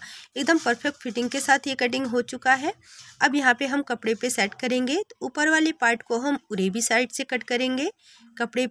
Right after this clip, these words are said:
को इस तरीके से उरेबी साइड से रखेंगे, यानी कोने से सेट करेंगे और इसको बराबर से कट कर लेंगे। कहीं से भी अब हमें इस पे मार्जिन नहीं लेना है। इस तरीके से ये हमारा दो पार्ट कट हो चुका है।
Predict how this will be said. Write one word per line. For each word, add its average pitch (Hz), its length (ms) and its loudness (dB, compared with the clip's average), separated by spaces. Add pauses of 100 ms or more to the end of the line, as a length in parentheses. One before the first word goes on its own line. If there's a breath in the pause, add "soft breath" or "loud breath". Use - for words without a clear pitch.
को 277 140 -6
इस 262 160 -4
तरीके 233 340 -2
से 294 220 -2
उरेबी 220 380 0
साइड 233 260 0
से - 120 -2
रखेंगे, 247 440 -2 (100)
यानी 220 240 2
कोने 226 340 0
से 269 180 -4
सेट 226 280 -4
करेंगे 254 440 -2 (380 loud breath)
और 254 80 0
इसको 294 260 -4
बराबर 214 400 6
से 277 180 0
कट 202 220 -4
कर 185 160 -2
लेंगे। 180 360 0
कहीं 226 260 -2
से 320 160 -2
भी 311 140 2
अब 302 100 2
हमें 294 220 2
इस 294 180 0
पे 269 160 -6
मार्जिन 226 400 2
नहीं 208 220 -2
लेना 269 280 2
है। 277 220 -2 (3750)
इस 285 140 -2
तरीके 285 340 0
से 285 120 0
ये 269 140 2
हमारा 254 360 4
दो 262 160 0
पार्ट 214 240 0
कट 214 280 -4
हो 285 80 -2
चुका 269 300 2
है। 294 220 0